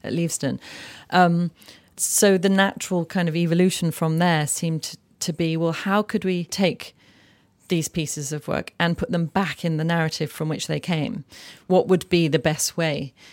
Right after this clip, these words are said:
to talk to the, to these, this amazing amount of people who, who,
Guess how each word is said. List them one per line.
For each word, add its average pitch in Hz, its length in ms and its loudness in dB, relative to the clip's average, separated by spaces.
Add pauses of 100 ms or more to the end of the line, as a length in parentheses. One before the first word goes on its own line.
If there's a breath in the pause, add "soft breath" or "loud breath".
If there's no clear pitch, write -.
(160 loud breath)
to 185 140 0
talk 180 380 2
to 165 120 -2
the, 143 160 -4
to - 260 -2
these, 143 380 -4 (220)
this - 300 -2
amazing 160 760 2 (140)
amount 160 320 0
of 151 140 -8
people 156 320 0
who, 147 400 0
who, 147 260 0